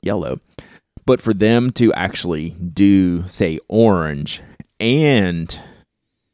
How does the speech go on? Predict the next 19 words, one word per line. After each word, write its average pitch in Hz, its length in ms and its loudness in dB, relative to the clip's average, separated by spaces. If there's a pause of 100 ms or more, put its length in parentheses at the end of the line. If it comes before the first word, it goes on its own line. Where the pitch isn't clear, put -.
(340)
come 92 200 0
out 82 240 -2
with 90 180 -4 (300)
a 85 140 -4
black 82 400 -4
clip 87 380 -4
and 82 140 -6
a 71 60 -8
black 76 360 -8
nib, 95 380 -2 (240)
I 92 120 -2
think 92 340 -8
that's, - 360 -8
like, 60 300 -8 (220)
two 80 200 -10
steps - 400 -10 (380)
beyond, 71 800 -8 (500)
beyond 69 360 -6
Lam-, 62 260 -10